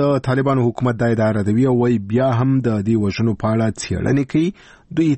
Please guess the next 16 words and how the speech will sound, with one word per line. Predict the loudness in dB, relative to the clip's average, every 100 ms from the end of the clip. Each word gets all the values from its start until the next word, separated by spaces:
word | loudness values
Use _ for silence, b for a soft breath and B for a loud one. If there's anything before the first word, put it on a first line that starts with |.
| 0
تر | 0
ډېره | 2 0 0
پورې | -2 0 2 0 0
دا | 0
وژنې | 0 0 0 0 0 -2 -6 -4 -2
د | -2 -2
شخصي | -4 0 0 0 -2
دښمنیو | -4 -2 -2 -2 -6
سره | -8 -6
تړلې | -6 -4 -6 -4
بولي. | -2 -2 B B B -2
جزئیات | 0 0 -2 -4
په | -8
دې | -8 -12
ریپورت | -16 -18 -20
کې. | -20